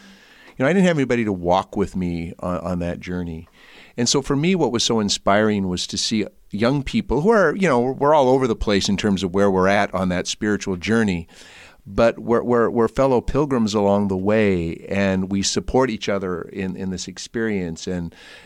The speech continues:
we have these conversations. For me, uh, some of the greatest moments that I will, that I treasured, really,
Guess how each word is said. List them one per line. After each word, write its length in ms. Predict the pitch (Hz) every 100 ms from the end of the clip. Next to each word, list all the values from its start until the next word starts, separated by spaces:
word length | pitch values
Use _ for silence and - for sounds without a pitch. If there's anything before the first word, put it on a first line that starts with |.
| -
we 120 | 113
have 220 | 117 123
these 160 | 120 107
conversations. 760 | - 113 107 101 - 107 98 90
For 160 | -
me, 420 | 135 180 175 165 - - - - _ -
uh, 460 | 110 104 95 107
some 220 | 110 120
of 40 | 113
the 60 |
greatest 460 | 107 113 143 147 -
moments 460 | 123 110 92 - -
that 140 | 98
I 140 | 95
will, 360 | 104 95 90 -
that 360 | 110 104 107 120
I 60 | 127
treasured, 640 | - 170 180 - 76 71
really, 480 | 101 156 113 78